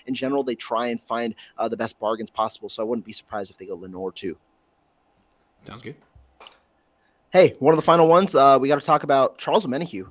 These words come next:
Speaker 1: Uh, what do you think about that? He's a guy who, he's kinda one-dimensional, a pass rusher, but he's twenty-five. Do you think the forty-niners should pay him?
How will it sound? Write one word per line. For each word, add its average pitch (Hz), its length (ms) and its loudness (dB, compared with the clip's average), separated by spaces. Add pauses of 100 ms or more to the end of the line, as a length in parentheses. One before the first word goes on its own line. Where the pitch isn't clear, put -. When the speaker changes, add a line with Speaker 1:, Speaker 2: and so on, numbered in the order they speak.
Speaker 1:
Uh, 117 300 -4
what 135 140 -6
do 156 60 -4
you 151 60 -10
think 151 140 -10
about 127 200 -4
that? - 280 0
He's 147 180 -8
a 143 60 -8
guy 139 240 0
who, 127 360 -4 (540)
he's 294 220 -8
kinda 233 180 0
one-dimensional, 165 720 -2
a - 40 -18
pass 135 280 -2
rusher, 139 220 -6
but 135 140 -4
he's 123 100 -8
twenty-five. 135 540 -4 (280)
Do 147 100 -14
you 190 60 -8
think 185 180 -8
the - 60 -20
forty-niners 156 460 -4
should 165 240 -6
pay 151 160 -4
him? 165 220 -4